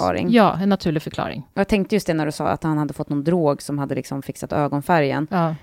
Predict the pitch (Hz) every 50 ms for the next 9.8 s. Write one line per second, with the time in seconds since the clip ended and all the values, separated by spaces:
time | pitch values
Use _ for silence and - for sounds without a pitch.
0 | - - - - 156 143 135 127 147 175 165 - 170 160 143 - 151 - - -
1 | 151 143 - - 143 151 156 151 156 - 165 - - 160 151 - 156 151 160 156
2 | - _ - 156 156 151 151 151 151 143 - _ _ _ _ _ _ _ _ _
3 | _ _ _ _ - 202 202 196 196 202 190 - _ _ _ _ - - 202 -
4 | - 220 214 214 208 - - 233 214 - 180 175 170 160 156 - 170 160 160 165
5 | 175 160 - 151 - - - - - - - - 135 - 156 156 151 143 139 135
6 | _ _ _ _ _ _ _ _ _ _ _ _ _ _ _ _ _ - - 170
7 | 156 147 147 143 - 170 180 170 175 170 170 165 165 160 151 143 - - - 139
8 | - _ _ - 196 190 185 175 165 170 160 156 156 - 147 143 - - - _
9 | - 151 151 151 147 143 - - - - - - - 147 -